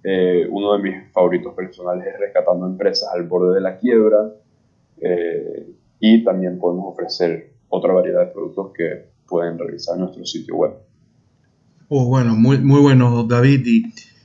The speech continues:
Speaker 2: y sin-, y no dudo de que, eh, son herramientas que hoy, más que nunca, se necesitan en, en todas las organizaciones. Y, y bueno, aprovechando,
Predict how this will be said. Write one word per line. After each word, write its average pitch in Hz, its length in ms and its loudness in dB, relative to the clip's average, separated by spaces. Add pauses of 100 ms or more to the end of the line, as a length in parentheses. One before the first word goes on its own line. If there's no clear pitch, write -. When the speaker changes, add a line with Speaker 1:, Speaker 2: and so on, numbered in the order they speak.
(160)
Speaker 2:
y 113 120 0
sin-, - 260 -4
y 127 60 4
no 135 160 8
dudo 139 400 8
de 113 160 2
que, 101 500 -8 (120)
eh, 104 180 -12
son 123 240 -2
herramientas 113 760 0
que 101 380 -12 (100)
hoy, 151 540 2 (420)
más 131 260 0
que 127 140 -2
nunca, 147 680 -2
se 107 200 -12
necesitan 120 680 -2
en, 95 420 -6
en 104 200 -16
todas 123 280 0
las 110 200 -8
organizaciones. 98 1080 -8 (760)
Y, 135 240 0 (540)
y 127 300 2
bueno, 120 400 2
aprovechando, 135 1080 0